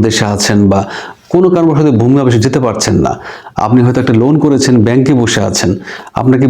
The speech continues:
ভূমি অফিসে যেতে হবে না, আপনি ব্যাংকে বসেই, ব্যাংকে বসেই আপনার আইডি ইউজ করে খাজনা দিয়ে দিলেন, সাথে সাথে ওইখানেই প্রিন্ট হয়ে গেল।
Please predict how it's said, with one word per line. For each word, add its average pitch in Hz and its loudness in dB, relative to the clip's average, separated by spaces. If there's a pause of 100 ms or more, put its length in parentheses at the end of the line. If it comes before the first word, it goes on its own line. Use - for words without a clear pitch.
ভূমি 131 2
অফিসে 131 2
যেতে 127 -2
হবে 113 0
না, 113 2
আপনি 123 4 (140)
ব্যাংকে 139 0 (140)
বসেই, 135 2 (840)
ব্যাংকে 127 2 (100)
বসেই 151 0 (140)
আপনার 156 0 (140)
আইডি 127 0 (100)
ইউজ 139 2 (120)
করে 113 2 (880)
খাজনা 113 0
দিয়ে 113 2
দিলেন, 90 0 (100)
সাথে 120 -2
সাথে 147 0
ওইখানেই 156 2
প্রিন্ট 127 2
হয়ে 104 2
গেল। - -2